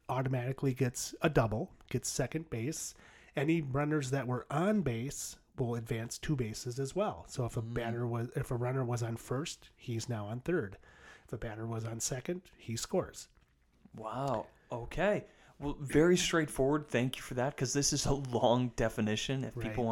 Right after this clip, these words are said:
Speaker 2: wanna look it up, they can go to the rule book and see. It has a lot of just little bylines because it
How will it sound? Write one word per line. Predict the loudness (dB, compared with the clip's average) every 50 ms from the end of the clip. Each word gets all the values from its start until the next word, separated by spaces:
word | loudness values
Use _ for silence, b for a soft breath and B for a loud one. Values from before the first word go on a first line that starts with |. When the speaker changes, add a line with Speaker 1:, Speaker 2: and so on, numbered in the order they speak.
| 0
Speaker 2:
wanna | -2 -4
look | -6 -6 -6
it | -2 2
up, | 4 4 4 2
they | 0 -4
can | -2 0 0 0
go | 0 -2
to | -4
the | -6 -4
rule | 0 2 2 2
book | 4 2 0 0 0
and | -2 -2
see. | -2 0 0 0 -2 -2 -4 B B B B B B B B
It | -6 -2
has | -2 0 0
a | 0
lot | -2 -2 -2 2 6 8 10 10 10 8 6 4 2
of | 0 0 0 -4 -8
just | -8 -6 -6 -4 -2
little | -2 -2 -2
bylines | 0 2 4 6 6 6 6 6 6 4 2 0 -2
because | -4 0 2 2 0
it | 0